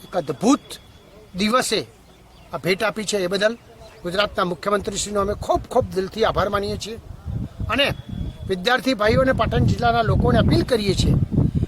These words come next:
કે આટલું એક સરસ મેદાન મળ્યું છે અને મોટાભાગે આપણા તોથી અહીંયા આગળ ખાસ કરીને મિલિટરીમાં, પોલીસમાં, બધા,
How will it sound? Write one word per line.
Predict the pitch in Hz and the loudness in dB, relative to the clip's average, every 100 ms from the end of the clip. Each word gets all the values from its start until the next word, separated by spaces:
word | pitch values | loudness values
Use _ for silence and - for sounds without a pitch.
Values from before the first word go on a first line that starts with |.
| - | 0
કે | 214 | 0
આટલું | 202 190 233 | 2 2 2
એક | |
સરસ | - 214 - - | 2 2 2 2
મેદાન | 190 196 262 | 0 2 2
મળ્યું | 247 220 - | 2 4 4
છે | - - - - - | 4 4 2 2 2
અને | - | 2
મોટાભાગે | 190 202 233 208 214 | 0 0 0 2 2
આપણા | 220 214 220 220 | 2 2 0 2
તોથી | 214 - 220 | 0 0 0
અહીંયા | 220 214 | 2 2
આગળ | 214 226 - - - - | 4 2 0 -2 0 0
ખાસ | - 220 - - | 0 2 2 2
કરીને | 214 220 214 | 0 -2 -2
મિલિટરીમાં, | 190 208 196 214 208 214 202 - | -2 0 0 2 2 2 0 -2
પોલીસમાં, | 185 220 - 214 214 202 | -4 -2 -4 -2 -2 -2
બધા, | 202 214 | -2 -2